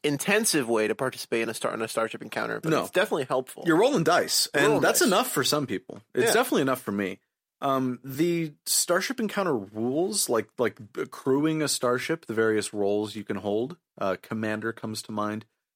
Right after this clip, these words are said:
Speaker 2: You can make relevant rolls to aid just about any other action going on to the ship, whether it be an attack roll, a mechanics roll to repair,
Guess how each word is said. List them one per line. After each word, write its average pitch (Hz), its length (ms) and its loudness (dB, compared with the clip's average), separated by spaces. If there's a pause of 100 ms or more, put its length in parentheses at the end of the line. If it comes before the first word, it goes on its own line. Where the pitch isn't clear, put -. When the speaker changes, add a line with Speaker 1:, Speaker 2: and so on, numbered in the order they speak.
(140)
Speaker 2:
You 190 120 -4
can 160 280 0
make 156 240 2
relevant 131 380 0
rolls 123 400 2
to 131 180 -4
aid 117 400 0
just 147 220 -2
about 185 260 2
any 139 220 0
other 120 220 2
action 110 380 -2
going 104 300 -2
on 98 160 -4
to - 60 -18
the - 80 -10
ship, 208 320 2
whether 107 220 2
it 101 80 -2
be 101 120 -2
an 95 60 -2
attack 143 460 -2
roll, 127 380 2 (280)
a - 60 -14
mechanics 120 480 -2
roll 120 180 2
to - 140 -6
repair, 107 600 0